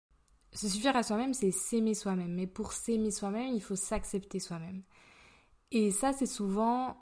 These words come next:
le point de départ, finalement, parce que quand on va être confronté, euh, voilà, par exemple, à une rupture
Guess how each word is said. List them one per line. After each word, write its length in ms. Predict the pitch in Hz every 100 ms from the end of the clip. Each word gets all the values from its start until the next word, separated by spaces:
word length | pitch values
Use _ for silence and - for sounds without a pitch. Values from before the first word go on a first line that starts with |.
| _ _
le 600 | 214 208 208 202 196 190 -
point 220 | - 240
de 80 | 226
départ, 640 | 190 185 220 240 302 -
finalement, 640 | - - 180 170 190 240 269 -
parce 400 | 175 - - -
que 300 | 233 233 262 - - - - _ _ _
quand 520 | - 226 233 247 240 208
on 640 | 190 180 180 175 175 175
va 160 | 175 190
être 220 | 185 -
confronté, 720 | 196 180 - 190 226 233 233 185
euh, 60 | 160
voilà, 180 | 180 170
par 200 | 170 175
exemple, 360 | 185 196 202
à 40 | 180
une 140 | 175
rupture 680 | 170 175 - 226 285 320